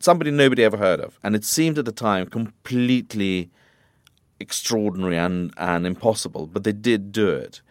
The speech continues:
And Putin, who had been created by television, the very first thing he did was to take control over television, and he continued to rule the country almost sort of by remote control.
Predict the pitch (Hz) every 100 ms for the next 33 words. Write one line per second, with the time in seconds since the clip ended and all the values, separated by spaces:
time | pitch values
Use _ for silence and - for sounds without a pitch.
0 | - - 95 95 92 - _ _ _ 143
1 | 151 143 110 107 101 104 101 - 110 135
2 | 180 170 120 104 - 98 95 92 95 92
3 | 90 - _ _ _ _ _ _ _ _
4 | _ _ _ 110 113 104 131 147 143 135
5 | 113 - - 110 101 104 95 95 87 90
6 | - 82 95 90 92 - 135 151 143 107
7 | 82 92 87 87 95 - 104 101 - 104
8 | - 135 139 127 - 104 113 156 139 107
9 | 101 - - - _ _ 107 - 156 165
10 | 135 113 156 151 - 113 107 110 110 113
11 | 117 113 - 107 101 - 170 - -